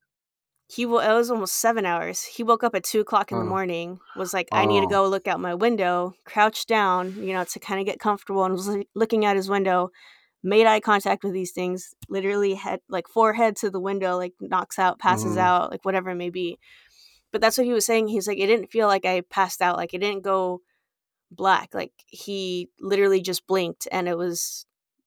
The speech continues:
Speaker 1: nine o'clock. Like, it was bright daylight
Speaker 2: Yeah.
Speaker 1: out. Um, so, yeah, I mean, he just,
Speaker 2: That's
Speaker 1: what?
Speaker 2: weird. I don't know why I had,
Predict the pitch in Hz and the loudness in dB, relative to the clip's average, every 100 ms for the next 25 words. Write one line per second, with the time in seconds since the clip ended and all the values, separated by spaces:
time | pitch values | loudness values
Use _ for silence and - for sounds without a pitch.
0 | - 190 175 170 190 - - - 180 185 | -8 -4 -4 0 -2 -2 -8 -10 -4 -2
1 | 180 175 - 185 180 180 - 180 175 170 | -2 -6 0 0 0 -4 -4 -2 0 0
2 | 113 95 95 - - - - - - _ | 2 2 0 -10 -20 -20 -20 -20 -20 _
3 | _ _ - 208 202 175 175 185 _ _ | _ _ 2 4 6 2 -4 -10 _ _
4 | _ _ _ _ _ _ _ 240 - 220 | _ _ _ _ _ _ _ -4 4 6
5 | 247 214 202 196 202 196 202 196 - - | 6 6 4 2 0 2 2 2 0 -4
6 | - - _ _ _ _ - 185 139 101 | -10 -18 _ _ _ _ -4 -2 0 -4
7 | 98 - 117 127 139 131 131 135 131 113 | -10 -8 -2 0 2 2 4 4 2 -2
8 | 110 104 - 117 117 104 | -4 -6 -6 -2 0 -2